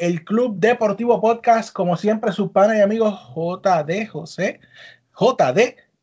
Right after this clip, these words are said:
J D. Y aquí estamos para hablar de lucha libre esta semana, resumen de lo que ha pasado, lo bueno, lo malo, lo regular, lo que nos da la gana de comentar, porque hay cosas que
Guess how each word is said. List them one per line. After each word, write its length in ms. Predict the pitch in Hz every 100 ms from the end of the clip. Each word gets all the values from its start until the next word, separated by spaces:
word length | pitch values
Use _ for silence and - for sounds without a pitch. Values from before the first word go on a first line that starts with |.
| _
J 160 | 151 226
D. 260 | 170 285 302 _ _ _ _ _
Y 120 | 160
aquí 140 | 156
estamos 420 | 185 185 208 202 -
para 200 | 170 160
hablar 280 | 160 190 165
de 140 | 151
lucha 440 | 143 233 254 202
libre 540 | 165 190 240 208 196 - _ _ _ -
esta 260 | 180 208
semana, 400 | 180 160 165 208
resumen 540 | 156 147 170 175 196 196 _ _ _
de 60 | -
lo 100 | 139
que 80 | 139
ha 80 | 151
pasado, 500 | 160 165 170 196 196
lo 120 | 143
bueno, 280 | 165 233 226
lo 100 | 190
malo, 420 | 196 208 214 208
lo 200 | 185 165
regular, 600 | 156 151 147 151 185 202
lo 160 | 165 156
que 440 | 156 143 143 139 - - 131
nos 240 | 131 127
da 120 | 131
la 80 | 156
gana 140 | 170 185
de 40 |
comentar, 440 | 185 180 180 160 175
porque 340 | 160 139 131
hay 140 | 120
cosas 260 | 127 139 - -
que 200 | 123 113